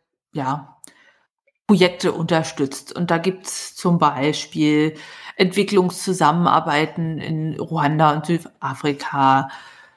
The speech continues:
irgendwelche Hilfe bei Regionen mit Dürre, irgendwelche Unterstützung von Selbstständigkeit von Frauen,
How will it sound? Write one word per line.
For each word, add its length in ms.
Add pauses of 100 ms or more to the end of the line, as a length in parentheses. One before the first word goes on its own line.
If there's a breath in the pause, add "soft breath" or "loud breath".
(220 loud breath)
irgendwelche 1040
Hilfe 320
bei 520
Regionen 460
mit 240
Dürre, 640
irgendwelche 720 (600)
Unterstützung 720
von 340
Selbstständigkeit 720
von 140
Frauen, 640